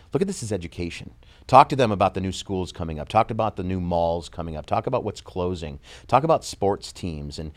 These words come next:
learn their local culture. Because the next phone call you have,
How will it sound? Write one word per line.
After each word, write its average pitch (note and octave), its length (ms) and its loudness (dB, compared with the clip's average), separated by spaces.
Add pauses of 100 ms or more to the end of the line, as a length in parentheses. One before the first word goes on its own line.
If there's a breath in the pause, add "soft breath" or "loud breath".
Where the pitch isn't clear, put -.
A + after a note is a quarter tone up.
(200 loud breath)
learn G#2+ 560 2
their G2+ 400 4 (140)
local F#2 460 2
culture. - 500 0 (320 soft breath)
Because G#2+ 240 4
the G2 80 4
next A2+ 260 2
phone B2+ 220 4
call A2 200 4
you F2+ 140 -2
have, C#3 420 -4